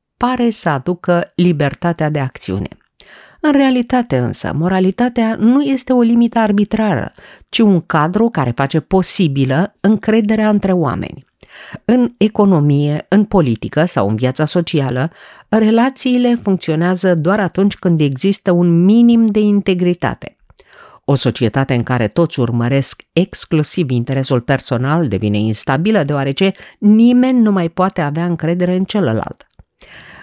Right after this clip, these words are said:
Biblia vorbește despre existența unei conștiințe morale, acea capacitate interioară prin care omul distinge binele de rău. Apostolul Pavel spune că legea morală este scrisă în inimile lor.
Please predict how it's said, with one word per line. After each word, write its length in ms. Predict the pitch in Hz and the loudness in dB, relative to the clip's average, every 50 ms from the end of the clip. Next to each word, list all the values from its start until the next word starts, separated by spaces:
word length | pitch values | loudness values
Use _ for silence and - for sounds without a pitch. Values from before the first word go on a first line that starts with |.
| - - | -4 0
Biblia 380 | 220 262 254 247 254 247 240 226 | 2 2 4 4 4 2 2 2
vorbește 580 | 190 180 156 151 147 156 170 175 - - 156 | 2 0 0 0 2 0 0 0 -2 -2 -2
despre 440 | 143 147 139 - - 151 143 - - - | -2 -2 -2 -4 -4 -4 -4 -4 -2 0
existența 800 | 170 180 165 156 156 151 139 - - 208 214 214 208 - 196 185 | -2 0 0 0 -2 -4 -4 -4 -2 0 0 0 0 0 0 0
unei 340 | 180 180 180 175 175 147 - | 0 0 0 0 -2 -4 -4
conștiințe 720 | - - 196 190 175 - - - 185 196 208 202 - 208 190 | -2 0 0 0 0 -2 -2 0 0 2 0 0 0 0 0
morale, 540 | 175 175 170 170 165 170 170 156 120 113 131 | 2 2 0 0 0 0 0 -2 -2 -4 -4
acea 400 | 117 120 - - 190 185 190 - - - - - _ _ | -6 -6 -4 -2 -2 -2 -2 -4 -8 -14 -20 -20 _ _
capacitate 920 | - 208 190 - - 196 190 - - 202 - _ - 233 240 240 - - | -2 -2 0 0 0 -2 -2 -2 -2 -4 -4 _ -2 0 0 0 0 0
interioară 640 | 170 165 160 156 - - 147 156 156 180 185 175 143 120 | 0 0 0 0 0 -2 -2 0 0 0 0 0 0 -2
prin 200 | - 156 156 156 | -2 -2 -2 -2
care 320 | - 160 151 147 - - _ | -2 -2 -4 -4 -6 -4 _
omul 440 | - 190 214 226 233 240 240 233 190 | 0 2 4 4 4 4 2 2 2
distinge 760 | 156 170 151 - - - 196 202 208 180 185 175 165 - - | 0 0 -2 -2 -2 0 2 2 2 4 2 2 2 0 -2
binele 840 | - 160 135 120 123 156 175 202 214 220 226 233 233 233 - - _ | -2 -2 0 2 2 2 4 4 4 2 2 2 2 0 -2 -4 _
de 220 | - 180 196 196 | -4 0 0 2
rău. 320 | 190 165 131 - - _ _ _ _ - - - - - - - - - | 2 2 0 -2 -4 _ _ _ _ -20 -20 -20 -20 -20 -20 -20 -12 -4
Apostolul 640 | - 147 139 - 139 127 127 - - 110 101 90 82 | -2 -2 0 0 0 -2 -2 -2 -2 -2 -2 -2 -4
Pavel 500 | - - 131 98 - - - 58 67 69 _ | -4 -2 -2 -2 -4 -6 -10 -12 -12 -12 _
spune 380 | - - - - 196 185 175 | -14 -12 -6 -2 0 0 0
că 120 | 151 - 127 | 0 0 0
legea 300 | 117 123 127 - 143 143 | 0 0 0 0 0 0
morală 500 | 156 147 143 135 135 127 120 120 135 147 | 2 0 0 0 0 0 0 0 0 0
este 360 | 160 151 - - - 151 139 | -2 -2 -4 -4 -4 -4 -2
scrisă 720 | - - - - - - 156 143 151 165 - - - 185 | -2 -4 -8 -8 -6 -2 0 0 0 0 -2 -2 -2 0
în 140 | 185 180 170 | 2 2 2
inimile 600 | 151 147 151 151 160 170 175 185 190 208 214 226 | 2 2 2 2 2 2 2 2 2 2 2 2
lor. 360 | 233 208 165 - - - | 2 0 0 -2 -4 -10